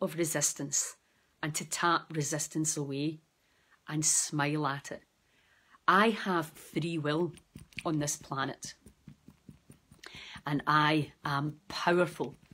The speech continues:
and only waking up to this incredible power that I have.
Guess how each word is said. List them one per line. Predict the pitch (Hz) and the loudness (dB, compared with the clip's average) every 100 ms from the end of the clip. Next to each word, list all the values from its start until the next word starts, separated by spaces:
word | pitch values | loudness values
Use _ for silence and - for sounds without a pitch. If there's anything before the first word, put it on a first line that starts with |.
| _ - _ - - - | _ -20 _ -20 -18 -4
and | 156 - | -4 0
only | 165 175 175 | 4 6 6
waking | 151 139 165 180 175 143 | 4 4 4 4 0 0
up | 143 - - _ - | 0 -4 -20 _ -10
to | 165 | -8
this | 147 139 - | -4 -6 -6
incredible | 151 147 - 139 147 147 147 | -6 -8 -8 -6 -4 -4 -6
power | 147 143 143 139 | -4 -4 -4 -2
that | - | -4
I | 139 135 | -6 -8
have. | 143 135 156 | -8 -6 -8